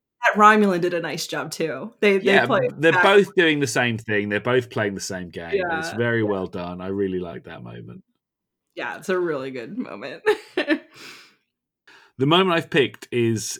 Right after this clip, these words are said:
Speaker 2: Captain Picard's third way. And that's the point where they've discovered the Pegasus is within the asteroid. And they need to devise a plan to deceive the Romulans by hiding the Pegasus's, the Pegasus's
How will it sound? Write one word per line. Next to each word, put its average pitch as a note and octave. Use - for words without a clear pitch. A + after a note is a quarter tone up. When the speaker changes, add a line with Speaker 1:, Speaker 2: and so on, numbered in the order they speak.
Speaker 2:
Captain D3
Picard's G#2+
third G2+
way. F2+
And A#2+
that's D3
the D3
point B2
where G#2
they've A#2
discovered C3+
the B2
Pegasus A2
is G2+
within G#2+
the G#2+
asteroid. F2+
And A#2+
they C3+
need D3+
to A#2
devise B2
a A2
plan G2+
to G2+
deceive D3+
the A2
Romulans E2+
by G2+
hiding A2+
the G#2+
Pegasus's, F#2+
the -
Pegasus's G#2